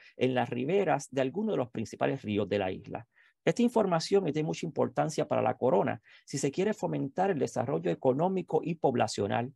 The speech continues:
de la isla. Así, hoy, la memoria de Melgarejo, como la solemos llamar, nos adentra al mundo de las plantas cultivadas y los animales mantenidos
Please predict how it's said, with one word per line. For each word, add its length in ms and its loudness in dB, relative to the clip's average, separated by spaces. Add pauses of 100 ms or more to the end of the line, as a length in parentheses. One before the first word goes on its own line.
de 160 0
la 140 2
isla. 340 -10 (220)
Así, 500 4 (240)
hoy, 340 6 (280)
la 160 4
memoria 420 4
de 100 2
Melgarejo, 760 0
como 240 -8
la 80 -4
solemos 340 0
llamar, 340 2 (320)
nos 220 0
adentra 540 4
al 240 -2
mundo 280 -2
de 60 2
las 160 -2
plantas 400 -2
cultivadas 800 0
y 20 -6
los 220 -6
animales 520 -2
mantenidos 680 0